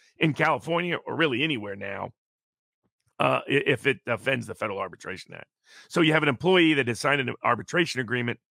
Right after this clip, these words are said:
because all employers love it because it allows them to circumvent the,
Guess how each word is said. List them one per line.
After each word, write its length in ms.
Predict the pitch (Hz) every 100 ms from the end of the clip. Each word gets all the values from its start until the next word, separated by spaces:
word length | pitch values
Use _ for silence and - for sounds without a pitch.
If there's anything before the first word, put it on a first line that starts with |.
| _
because 300 | 120 131 110 - _ -
all 180 | 160 151
employers 420 | 113 117 110 -
love 220 | 127 110
it 100 | 104 - _ _
because 260 | _ 131 117
it 60 | 117
allows 220 | 113 110
them 100 | 117
to 60 |
circumvent 480 | 110 135 123 113 110
the, 80 | -